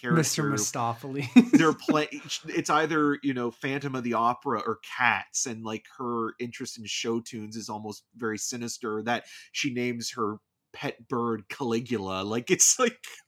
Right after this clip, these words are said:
Speaker 2: <laughs> like, it's, it, it, it, it's having fun with sort of the, the theatrical elements of the show and kind
Speaker 1: Yeah.
Speaker 2: of playing into the pulpy nature of it all. And, and,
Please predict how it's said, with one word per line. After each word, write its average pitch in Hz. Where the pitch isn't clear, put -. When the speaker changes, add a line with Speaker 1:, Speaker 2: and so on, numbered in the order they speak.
Speaker 2:
<laughs> -
like, 185
it's, 220
it, 226
it, 220
it, 220
it's 226
having 202
fun 151
with 120
sort 147
of 117
the, 117
the 127
theatrical 123
elements 117
of 107
the 113
show 104
and 104
kind 160
Speaker 1:
Yeah. 135
Speaker 2:
of -
playing 123
into 120
the 110
pulpy 120
nature 107
of 120
it 135
all. 143
And, 110
and, 110